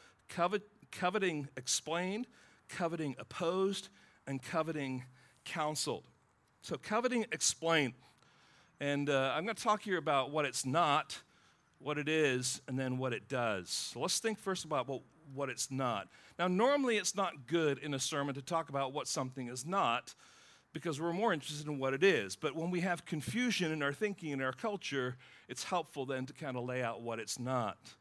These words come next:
So let's consider now what coveting is not. The word covet is a Hebrew word that simply means desire. In other words, it's a natural word. By itself, it's not a bad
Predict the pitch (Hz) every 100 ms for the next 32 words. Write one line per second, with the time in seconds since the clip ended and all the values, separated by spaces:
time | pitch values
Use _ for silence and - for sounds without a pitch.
0 | _ _ _ _ _ _ _ _ - 160
1 | 208 226 185 202 165 151 147 170 - -
2 | 143 131 120 120 107 131 143 113 - 131
3 | 175 269 - 240 240 180 - 139 143 127
4 | 208 170 156 139 156 131 143 - - 160
5 | 208 196 120 117 120 - 120 143 123 156
6 | 165 156 117 - _ _ _ _ _ _
7 | _ _ _ _ _ _ _ _ _ _
8 | _ _ - 170 240 247 190 180 175 -
9 | 208 202 196 196 208 226 - 208 175 190
10 | 190 165 - - _ _ _ _ _ _
11 | _ 160 202 220 - - 208 190 160 -
12 | 190 - 160 190 196 190 190 175 170 156
13 | 156 156